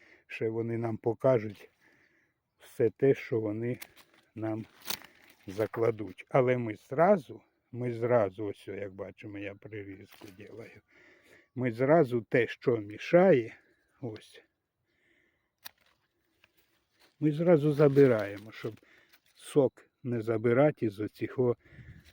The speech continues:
з оцього врожаю, який сформувався. Що де виламуємо, де подрізаємо. Ну, оце якось так.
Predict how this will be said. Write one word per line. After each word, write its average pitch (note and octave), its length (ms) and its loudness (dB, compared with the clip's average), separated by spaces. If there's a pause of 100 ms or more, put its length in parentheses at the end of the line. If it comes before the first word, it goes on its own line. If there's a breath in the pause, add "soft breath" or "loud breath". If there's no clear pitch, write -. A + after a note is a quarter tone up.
(160)
з G#2+ 120 -16
оцього A2+ 380 -2
врожаю, A2+ 540 -2
який G#2+ 280 -10
сформувався. G2+ 960 -12 (1400 loud breath)
Що F#3+ 280 2
де D3 180 6
виламуємо, C3+ 840 6
де A#2+ 180 6
подрізаємо. A#2 1040 4 (420)
Ну, D#3+ 160 4
оце D3+ 320 6
якось C#3 440 4
так. - 300 -14